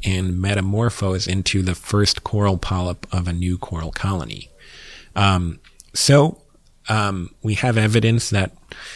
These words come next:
this is happening, that corals are settling on coral reef substrate and metamorphosing into polyps. But certainly, depending on the species, you get very,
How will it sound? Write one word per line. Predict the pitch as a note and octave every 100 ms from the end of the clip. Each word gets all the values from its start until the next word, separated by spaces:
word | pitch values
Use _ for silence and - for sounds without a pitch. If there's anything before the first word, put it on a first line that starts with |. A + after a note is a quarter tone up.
| - - - -
this | A2+ A2
is | G#2+
happening, | - G#2+ - C3+ E3+ D3+
that | G#2 -
corals | - - G#2 G2+ G2+
are | - G2+ F#2+ F2+
settling | F2 - A2 A2 A2 G#2+ G#2
on | - G#2 G2 F#2+ F#2+ - - - - - - -
coral | - A2+ A2 G2+
reef | G2+ G2
substrate | - - G#2 - - B2 C#3 -
and | - F#2+
metamorphosing | F#2 F#2+ F#2 G2 G2+ G2+ G#2 G2 F#2+
into | F#2
polyps. | - - B2 D3+ - - - - - - - - -
But | F#2+ G2+ -
certainly, | - - D#3+ C3+ B2+ G#2+
depending | G#2+ - A#2+ A2+ G#2+
on | G2
the | F2+
species, | - - G#2 F#2+ F2 D#2+ G2 -
you | F#2
get | F2+ F#2
very, | F#2+ F#2 G2 F#2+ F2+